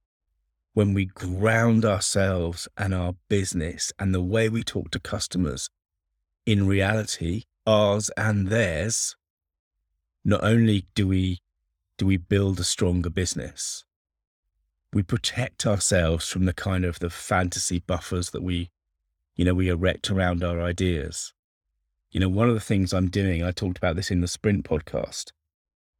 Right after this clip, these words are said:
this week and through the next month, is I'm gonna actually start putting testing ideas, testing marketing messages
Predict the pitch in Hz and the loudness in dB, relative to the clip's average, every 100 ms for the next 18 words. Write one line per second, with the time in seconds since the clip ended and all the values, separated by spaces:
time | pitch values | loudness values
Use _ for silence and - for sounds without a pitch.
0 | _ _ _ _ - 107 - - 95 87 | _ _ _ _ 2 2 2 4 4 2
1 | 90 87 113 98 95 92 - 101 101 90 | -2 0 0 2 2 0 -2 0 2 2
2 | - - _ _ _ _ _ _ _ 98 | -4 -16 _ _ _ _ _ _ _ 0
3 | 98 92 92 92 98 101 - 107 98 - | 2 2 2 2 2 0 -2 -2 0 0
4 | 92 87 - - - 92 87 _ _ _ | 0 0 -2 -4 -2 -2 -2 _ _ _
5 | - - 104 - 95 92 90 90 87 82 | -6 -2 -2 -4 -2 -2 -2 -2 -2 -2
6 | 82 - _ _ _ _ _ _ - 95 | -4 -8 _ _ _ _ _ _ -6 -4
7 | - 90 98 107 104 - 87 82 82 - | 0 4 6 6 4 0 -2 -2 -2 -4
8 | 80 80 78 | -4 -2 -4